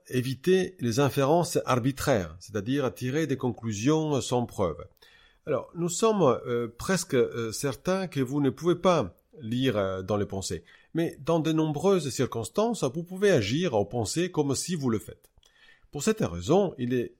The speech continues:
peut-être judicieux de faire une vérification de la réalité avant de tirer des conclusions hâtives. Cela peut commencer par interroger les autres à ces,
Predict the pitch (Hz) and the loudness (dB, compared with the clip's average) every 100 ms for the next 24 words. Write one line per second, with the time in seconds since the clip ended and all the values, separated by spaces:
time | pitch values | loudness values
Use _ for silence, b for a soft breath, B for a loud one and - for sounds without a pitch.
0 | - 143 185 175 123 107 156 143 - 147 | -12 -4 -4 -2 -4 -2 -2 -2 -2 0
1 | 151 196 190 131 - 143 151 135 120 113 | 0 -2 -4 -6 -2 0 0 2 0 0
2 | 101 107 175 165 156 151 127 - 151 127 | 0 0 0 -2 -6 -6 -4 -2 0 2
3 | 117 104 117 127 - 90 B B B B | 2 2 0 0 -2 -4 B B B B
4 | 110 139 143 131 120 120 156 135 - 117 | 4 6 6 4 0 2 2 2 0 0
5 | 113 104 135 135 117 - 104 78 78 b | 0 0 2 2 0 -4 -6 -6 -12 b
6 | - 147 151 - 127 117 113 - 180 180 | -6 2 2 2 -2 0 0 0 0 4
7 | 139 135 110 95 123 127 151 151 165 180 | 4 4 0 -2 0 0 2 0 0 0
8 | 151 110 151 147 98 87 - 98 - 113 | -2 -2 0 -2 -2 -4 -4 -8 -6 -6
9 | 107 104 | -6 -6